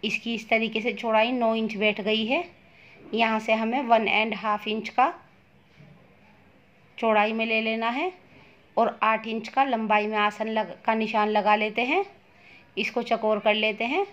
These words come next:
इसमें गोलाई कर देते हैं हम आसन में।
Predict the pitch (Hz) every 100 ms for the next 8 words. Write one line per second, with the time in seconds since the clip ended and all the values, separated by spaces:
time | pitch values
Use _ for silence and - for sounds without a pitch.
0 | - - _ - - - - 208 240 214
1 | 214 214 208 220 196 214 208 233 247 240
2 | 240 226 233 233 254 349